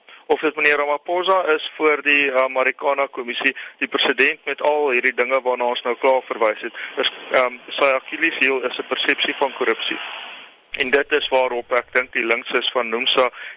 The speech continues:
en, uh, Zwelinzima waarheen daai ouens gaan teer wanneer hulle hulle werkersparty beginne. En ek dink die E F F is baie ver van 'n werkersparty af. Dit is meer 'n nasionalistiese, kapitalistiese party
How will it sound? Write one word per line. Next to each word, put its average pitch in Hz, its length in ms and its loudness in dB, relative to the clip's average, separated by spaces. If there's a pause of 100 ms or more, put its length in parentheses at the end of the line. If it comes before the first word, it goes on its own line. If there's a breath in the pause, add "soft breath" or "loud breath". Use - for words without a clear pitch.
en, 117 400 0
uh, 117 180 2
Zwelinzima 120 640 0
waarheen 113 380 0
daai 110 200 4
ouens 120 220 -2
gaan 117 200 -4
teer 117 200 2
wanneer 113 300 0
hulle 110 200 0
hulle 110 260 2
werkersparty 107 760 -2
beginne. 135 480 -2 (480 loud breath)
En 127 260 2
ek 123 180 -2
dink 139 220 -4
die 143 160 -4
E 170 260 2
F - 100 -16
F 151 220 0
is - 180 -2
baie 131 220 2 (100)
ver 151 240 2
van 143 140 -4
'n 120 80 -2
werkersparty 120 680 0
af. 117 160 0
Dit 127 120 -4
is - 60 2
meer 143 200 2
'n 165 80 -2
nasionalistiese, 131 840 0
kapitalistiese 127 880 -2
party 127 480 2